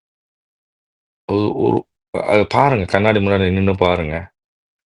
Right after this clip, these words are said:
நின்னு கவனித்து அதனுடைய உடல் அசைவுகளை பாருங்க. நன்றி பாராட்டுங்கள். நடந்து பாருங்க.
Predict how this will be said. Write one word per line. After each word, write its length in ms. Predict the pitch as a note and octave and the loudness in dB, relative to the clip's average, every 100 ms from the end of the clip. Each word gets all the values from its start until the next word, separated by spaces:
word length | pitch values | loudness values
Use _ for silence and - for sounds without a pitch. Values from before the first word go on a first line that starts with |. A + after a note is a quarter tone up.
| _ _ - | _ _ 0
நின்னு 280 | A2 A#2+ A#2 - G2 G#2+ | 4 4 4 0 -6 0
கவனித்து 520 | G#2 A2+ A2+ G#2 G#2 G#2+ | 2 2 0 2 4 4
அதனுடைய 440 | F2+ F#2 F2+ F2 E2+ F2 | 4 2 4 4 6 4
உடல் 320 | G2 A2+ G#2 F2+ - - _ _ - | 4 4 4 0 -6 -20 _ _ -6
அசைவுகளை 500 | G2+ A#2+ A2 G2 F2 | 0 2 4 4 2
பாருங்க. 380 | E2+ E2 D2+ D2 - _ _ _ _ - | 0 -2 -4 -6 -8 _ _ _ _ -8
நன்றி 220 | F#2 A2 A2 | -2 2 4
பாராட்டுங்கள். 680 | G2+ F2+ E2 D2 C#2+ - - - _ _ - | 2 0 -2 -4 -2 -4 -4 -12 _ _ -8
நடந்து 360 | F#2 G2 B2 A2+ | -2 0 2 2
பாருங்க. 400 | G2 F#2 E2+ | 2 0 -2